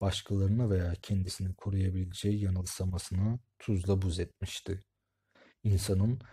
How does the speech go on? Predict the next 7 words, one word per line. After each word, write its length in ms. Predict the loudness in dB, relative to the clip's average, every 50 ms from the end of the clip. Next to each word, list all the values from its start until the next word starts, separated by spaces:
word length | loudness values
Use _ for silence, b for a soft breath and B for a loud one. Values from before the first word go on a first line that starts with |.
| B B _
kendi 320 | 2 4 4 4 4 2
çocuğunun 480 | 2 2 2 2 4 4 4 4 4 4
yasını 460 | 4 4 2 2 2 0 0 0 0
tutması 640 | -4 -12 _ _ -4 -2 -2 -2 -2 -2 -2 -2 -4 _ _ _ _ _ _ 2
diğer 300 | 4 4 4 4 0 -6
tüm 180 | -4 -2 0 2
yaslardan 880 | 2 2 0 -4 -6 -6 -4 -4 -4 -2 -2 0 0 0 0 -2 -4